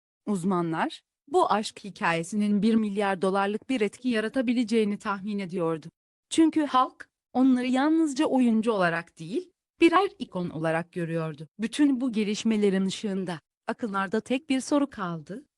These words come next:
Bu aşk gerçekten yaşanacak mı? Yoksa yalnızca kalplerde bir umut olarak mı kalacak? Lee Dakikaho'nun yıllardır sakladığı duygular, sonunda karşılık bulacak mı?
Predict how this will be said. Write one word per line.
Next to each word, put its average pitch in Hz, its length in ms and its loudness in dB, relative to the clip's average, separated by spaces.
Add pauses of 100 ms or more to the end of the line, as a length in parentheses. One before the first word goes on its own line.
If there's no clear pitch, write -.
Bu 330 240 2
aşk 214 300 -2
gerçekten 285 680 0
yaşanacak 320 720 0
mı? 175 200 -4 (280)
Yoksa 294 320 0
yalnızca 294 680 2
kalplerde 233 720 -2
bir 226 120 2
umut 233 280 -2
olarak 185 440 -2
mı 180 140 -4
kalacak? 220 480 -4 (440)
Lee 254 120 0
Dakikaho'nun 311 960 0
yıllardır 254 560 2
sakladığı 196 640 -4
duygular, 175 600 -4 (240)
sonunda 240 540 0
karşılık 196 640 -2
bulacak 165 460 -4
mı? 165 180 -8